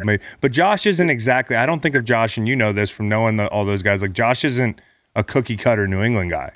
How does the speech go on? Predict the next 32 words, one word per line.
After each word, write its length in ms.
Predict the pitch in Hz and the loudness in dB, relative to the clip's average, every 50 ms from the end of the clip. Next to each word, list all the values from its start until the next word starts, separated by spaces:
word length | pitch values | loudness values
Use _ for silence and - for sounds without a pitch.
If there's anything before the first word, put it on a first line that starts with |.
| _ | _
Like, 380 | - 123 120 113 98 - - _ _ _ _ _ _ _ - - - - _ _ _ | 0 2 2 2 0 -4 -10 _ _ _ _ _ _ _ -20 -20 -20 -20 _ _ _
he's, 320 | 147 156 151 131 113 113 - 113 - _ | 2 2 2 2 -2 -6 -10 -12 -18 _
he's, 340 | - 117 147 151 135 113 113 | -2 0 2 2 2 0 -2
he's 320 | 117 127 147 135 120 113 | 0 0 0 0 0 -2
really 600 | 110 110 123 147 156 151 156 151 143 139 131 123 | -2 0 2 2 4 4 2 2 4 4 2 2
kinda 300 | 113 - - 143 131 120 | 0 -2 0 0 0 0
gone 340 | 110 101 117 113 117 117 117 | 2 2 2 2 2 2 2
down 220 | 110 113 110 107 107 | 2 2 2 2 0
his 160 | 107 101 101 | 0 0 0
own 200 | 104 104 101 87 | 0 0 -2 -2
path, 440 | - - 107 101 90 82 87 - 101 | -2 0 0 2 2 0 -2 -4 -4
in 80 | 92 | -4
my 180 | 90 90 87 85 | -2 -2 -2 -2
opinion. 460 | 85 - - 98 92 87 85 85 90 | -2 -2 -4 -4 -4 -4 -6 -8 -8
So 180 | - - 107 101 | -4 -2 0 2
I 80 | 107 | 2
don't 160 | 117 123 120 | 2 2 0
think 180 | 113 120 107 117 | 0 -2 -2 -2
you're 100 | 120 107 | -2 -2
getting, 400 | 98 110 104 104 104 98 95 90 - _ _ _ _ _ - | 0 0 0 0 0 -2 -2 -6 -8 _ _ _ _ _ 0
like, 220 | 110 104 92 - | 0 0 0 -2
the 80 | - 98 | -4 -2
overkill 640 | - 120 117 113 107 107 98 - - 117 107 104 | 2 2 2 4 2 0 -2 0 0 0 2 2
on 120 | 101 101 98 | 2 0 -2
the 80 | 95 | -2
cultural 500 | - - 110 101 92 - - 98 92 90 | -2 -2 -2 -2 -2 -2 -4 -4 -2 -2
infusion 480 | 87 85 - - 95 90 87 87 90 87 | -4 -6 -4 -4 -2 -2 -2 -2 -4 -4
if 80 | 85 | -4
he 100 | 85 92 | -6 -6
comes 280 | 87 - 90 87 87 78 | -6 -6 -6 -6 -6 -6
down 220 | 87 82 80 80 | -6 -6 -6 -8
there. 180 | 80 80 85 | -10 -12 -14